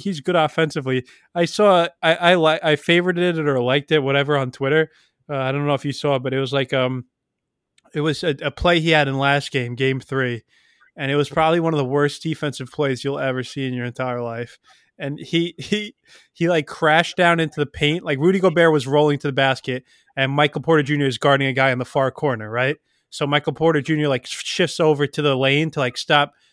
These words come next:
to, like, go guard Rudy Gobert so he doesn't have, like, a free alley-oop. Okay, all good there. Then I think it's Mike Conley, like, swings the ball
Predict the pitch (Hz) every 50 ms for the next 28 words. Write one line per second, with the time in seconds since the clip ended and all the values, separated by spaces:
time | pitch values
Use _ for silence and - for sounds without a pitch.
0 | _ _ - 156 147 135 120 - 160 156 139 170 160 156 143 143 156 151 147 143
1 | 147 135 147 175 139 117 - - 143 139 139 139 143 139 131 135 123 127 120 -
2 | - 147 143 139 135 131 127 135 156 170 160 _ - - _ - 175 - - 147
3 | 123 123 123 143 170 170 151 180 175 156 139 143 139 120 113 110 _ _ _ _
4 | _ _ _ - 160 156 160 170 175 165 _ - - 151 156 - 196 208 180 185
5 | - - 160 160 160 156 - 151 156 160 175 170 147 127 - - - - - 156
6 | 165 180 165 131 170 135 147 143 151 165 190 208